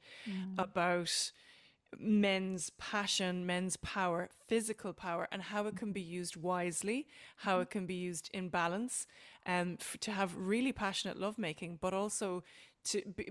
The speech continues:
Speaker 2: to, for it to be tender as well, you
Speaker 1: Yeah.
Speaker 2: know?
Speaker 1: Yeah.
Speaker 2: And, uh, like, what do you feel about the, the, the toxic or the talk of toxic masculinity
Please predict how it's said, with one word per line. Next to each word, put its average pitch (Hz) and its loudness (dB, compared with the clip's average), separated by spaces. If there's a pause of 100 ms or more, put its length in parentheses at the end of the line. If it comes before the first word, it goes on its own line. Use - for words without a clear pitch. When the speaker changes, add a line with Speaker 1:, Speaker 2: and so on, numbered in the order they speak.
(160)
Speaker 2:
to, - -4
for - 0
it 190 2
to - -2
be 202 2
tender 208 2
as 165 0
well, 175 -2 (200)
you 160 -8
Speaker 1:
Yeah. 180 0
Speaker 2:
know? 180 0 (500)
Speaker 1:
Yeah. 190 2
Speaker 2:
And, 190 2 (2000)
uh, - 2 (120)
like, 214 2
what 240 4
do 254 4
you 240 4
feel 220 4
about 196 2
the, - -8 (380)
the, - -2 (840)
the 202 0
toxic - 2
or 202 0
the 190 0
talk 208 2
of 180 -6
toxic - -2
masculinity 180 -2